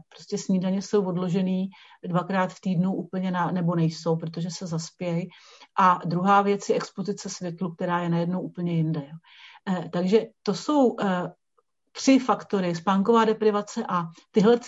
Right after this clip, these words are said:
ty další dva synchronizátory těch biologických hodin,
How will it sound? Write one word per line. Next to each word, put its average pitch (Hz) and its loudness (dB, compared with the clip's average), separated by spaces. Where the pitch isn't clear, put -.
ty 233 4
další 185 -2
dva 185 2
synchronizátory 190 0
těch 208 -2
biologických 190 -4
hodin, 180 -6